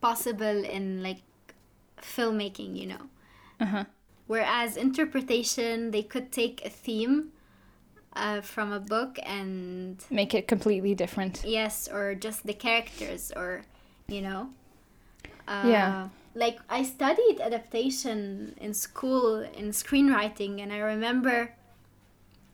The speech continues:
Speaker 1: there were some steps we should take, sort of, that we,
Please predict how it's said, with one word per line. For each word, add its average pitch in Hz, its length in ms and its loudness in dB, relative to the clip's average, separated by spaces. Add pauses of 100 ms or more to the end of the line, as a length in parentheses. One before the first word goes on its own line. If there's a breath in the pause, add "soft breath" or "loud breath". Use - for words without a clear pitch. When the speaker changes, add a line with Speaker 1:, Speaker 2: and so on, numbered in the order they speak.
(120)
Speaker 1:
there 220 180 0
were 214 200 6
some 226 440 0
steps - 560 -4
we 202 60 -8
should 202 260 -6
take, 196 260 -6
sort 190 300 -10
of, 226 160 -12 (120)
that 202 200 -2
we, 214 320 -2